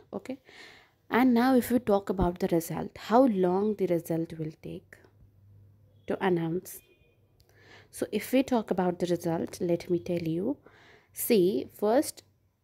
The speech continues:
uh, they, they release the response sheets, right?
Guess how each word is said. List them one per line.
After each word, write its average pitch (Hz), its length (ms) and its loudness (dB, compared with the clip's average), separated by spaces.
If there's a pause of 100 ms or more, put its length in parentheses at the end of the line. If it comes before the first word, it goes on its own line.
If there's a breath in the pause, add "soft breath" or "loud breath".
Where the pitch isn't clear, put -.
(160)
uh, 180 240 -2
they, 196 340 2
they 196 280 2
release 196 340 4
the 214 80 2
response 175 420 -2
sheets, - 340 -4
right? 220 200 -6